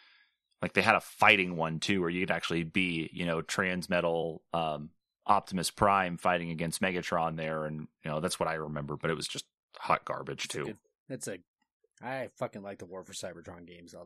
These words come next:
Speaker 2: lot.
Speaker 1: Yeah, I wish we'd get some
Speaker 2: Ah.
Speaker 1: more.
Speaker 2: Yeah, those were fun.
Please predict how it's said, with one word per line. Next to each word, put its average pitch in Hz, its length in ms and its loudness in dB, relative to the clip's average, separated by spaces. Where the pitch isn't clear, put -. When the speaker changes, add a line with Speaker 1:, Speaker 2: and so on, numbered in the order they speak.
Speaker 2:
lot. 90 380 -10
Speaker 1:
Yeah, 85 260 2
I - 80 -2
wish 175 160 -2
we'd 196 140 -2
get 101 100 2
some 165 180 -2
Speaker 2:
Ah. 156 140 10
Speaker 1:
more. 80 280 2
Speaker 2:
Yeah, 110 340 -2
those 139 160 0
were 123 60 -4
fun. 117 300 -2